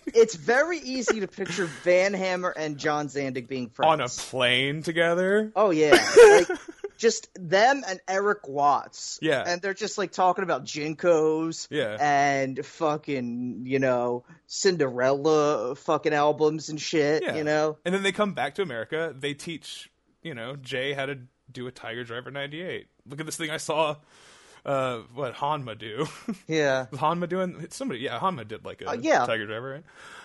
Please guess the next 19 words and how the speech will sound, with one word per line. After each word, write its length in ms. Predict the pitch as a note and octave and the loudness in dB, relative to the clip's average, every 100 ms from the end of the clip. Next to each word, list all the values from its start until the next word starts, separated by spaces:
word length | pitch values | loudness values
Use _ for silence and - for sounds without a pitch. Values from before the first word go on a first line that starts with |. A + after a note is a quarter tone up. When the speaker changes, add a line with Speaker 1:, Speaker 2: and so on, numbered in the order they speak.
| - | -10
Speaker 1:
right? 80 | C3+ | -6
Um, 260 | B2+ A#2+ - _ _ _ _ _ _ _ _ - | -6 -8 -14 _ _ _ _ _ _ _ _ -4
yeah, 400 | C#3+ B2 G2 G2+ - | 0 2 0 -8 -12
I 100 | B2 | -10
think, 320 | B2+ C3 A#2+ | -6 -6 -4
uh, 260 | B2 A2+ G#2+ | -4 -4 -6
it's 200 | G#2 - | -8 -12
very 260 | B2 B2 A#2+ | -6 -4 -4
possible 500 | A#2 F#2+ - E2+ G2 | -6 -8 -10 -14 -16
that 120 | - | -14
Van 220 | - D#2+ | -16 -16
Hammer 340 | - C#2+ - B2+ | -18 -18 -14 -10
trained 320 | - - E3+ | -8 -4 -4
<laughs> 800 | - A#3+ - A#3 - B3 - A3+ | 0 2 2 0 4 4 4 4
Jay 140 | G3 | 6
Briscoe 400 | A3 G#3+ G#3+ - | 8 8 4 4
to 200 | A3 G#3+ | 4 6
some 220 | A3 G3 F3+ | 6 4 2
degree. 420 | E3 D#3 C3 A2 | 0 0 -2 -4